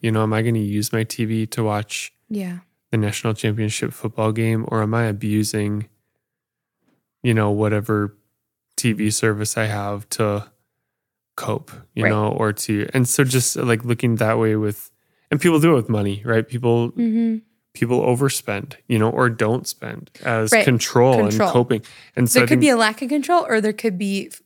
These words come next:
Speaker 2: food i-, in your relationship is the only place you feel control.
Speaker 1: Yeah.
Speaker 2: So there's a restriction, or there is, like, you are so, you know,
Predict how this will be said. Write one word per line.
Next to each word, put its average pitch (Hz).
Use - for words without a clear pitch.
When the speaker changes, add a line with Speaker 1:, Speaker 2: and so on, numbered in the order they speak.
Speaker 2:
food 208
i-, 196
in 190
your 190
relationship 185
is 208
the 202
only 226
place 185
you 175
feel -
control. -
Speaker 1:
Yeah. 117
Speaker 2:
So 110
there's 185
a 185
restriction, 202
or 208
there 208
is, 190
like, -
you 196
are 196
so, 190
you 214
know, 180